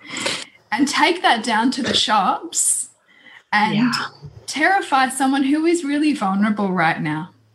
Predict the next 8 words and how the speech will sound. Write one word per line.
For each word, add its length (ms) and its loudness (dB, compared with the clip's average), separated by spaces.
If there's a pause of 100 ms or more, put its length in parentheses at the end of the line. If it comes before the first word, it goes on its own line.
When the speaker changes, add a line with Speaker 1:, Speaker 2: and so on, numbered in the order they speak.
(140)
Speaker 1:
by 380 4
my 280 2
Speaker 2:
Yeah. 60 -4
Speaker 1:
choice 1040 -2 (180)
to 120 2
beat 280 0
my 160 2
chest 760 -2